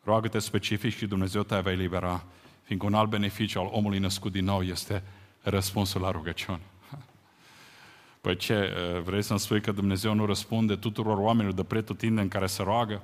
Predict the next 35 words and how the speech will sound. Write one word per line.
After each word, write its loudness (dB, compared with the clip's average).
Hmm. 0
Hmm. 2
E -2
discutabil, 4
mai 6
ales 2
când 2
intri 4
în 4
Scripturi. 2
Iisus 4
spune, 6
"Orice 10
veți 8
cere, 10
veți, 8
veți 6
primi, 8
dacă", 8
există -2
un 2
condițional, 0
"dacă 4
veți 2
cere 2
numele 4
Meu." 2
Necredinciosul 4
habar 8
n-are 4
ce 0
înseamnă 4
numele 6
lui 2
Hristos. -6